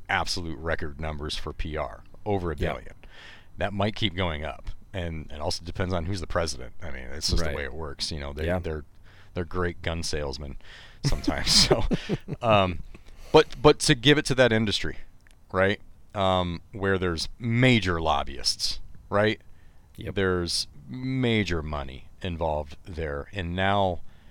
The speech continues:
Speaker 1: um, P R would take out, this wouldn't be a new tax on them. It would, it would slice into the current pie. So now somebody in this lobby-filled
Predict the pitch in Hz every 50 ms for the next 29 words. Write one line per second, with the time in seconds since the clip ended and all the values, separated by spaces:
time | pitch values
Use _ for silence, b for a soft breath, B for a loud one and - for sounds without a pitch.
0 | b b b b b - - - 98 87 85 82 80 78 - - - 117 107 98
1 | 98 98 95 95 90 85 80 - - - 101 95 87 - 90 87 87 85 85 78
2 | - - - 92 87 - - 127 127 117 92 98 104 90 82 85 101 110 - 92
3 | 80 76 73 - - 73 73 76 76 73 76 76 73 - 98 95 92 104 92 87
4 | 82 82 - b b b b b b b b b b b - 98 87 95 98 90
5 | 85 80 - - - - - - - - - - - 104 95 98 101 101 - -
6 | - 104 95 101 95 - - 101 87 87 82 - - - - 107 101 92 - -
7 | - - - 101 98 95 82 76 69 67 - - - - - - - - 92 92
8 | 92 101 104 101 95 - - - - 110 104 117 110 110 107 98 95 87 87 82
9 | - b b b b b b b b b - 95 92 90 90 90 - - 82 85
10 | 87 90 90 90 95 90 87 - - 101 92 - - 95 82